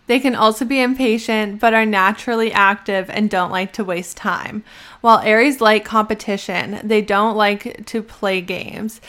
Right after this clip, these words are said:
They are highly self-aware, have strong opinions, and are always ready to defend them. <laughs> That is literally, that is literally me.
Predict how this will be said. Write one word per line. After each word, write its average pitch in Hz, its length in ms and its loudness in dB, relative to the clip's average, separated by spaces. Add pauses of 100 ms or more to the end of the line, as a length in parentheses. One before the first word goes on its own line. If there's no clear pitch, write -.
(200)
They 226 160 4
are 220 140 6
highly 214 360 6
self-aware, 247 600 4
have 202 200 -2
strong 202 340 0
opinions, 196 540 -4
and 196 140 -2
are 196 100 2
always 196 380 0
ready 180 200 0
to 180 160 -12
defend 190 460 -6
them. 208 420 -8
<laughs> 240 60 -10 (2500)
That 349 480 2
is - 160 -12
literally, 254 800 0 (580)
that 427 160 8
is 403 220 6
literally 381 480 6
me. 339 480 2